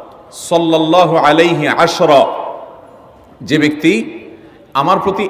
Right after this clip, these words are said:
একবার দুরূদ পাঠ করবে, আল্লাহ রাব্বুল আলামিন তার প্রতি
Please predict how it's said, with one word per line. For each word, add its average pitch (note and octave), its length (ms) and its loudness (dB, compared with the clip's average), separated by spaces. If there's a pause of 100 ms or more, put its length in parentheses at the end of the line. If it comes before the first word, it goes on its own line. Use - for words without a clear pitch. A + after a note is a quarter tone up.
একবার D#3 480 0
দুরূদ D#3 280 2
পাঠ B2 160 0 (100)
করবে, F#2+ 340 -4 (520)
আল্লাহ D#3+ 280 2
রাব্বুল F3+ 280 0
আলামিন F3 460 0 (160)
তার D3+ 240 4 (120)
প্রতি G3 400 -2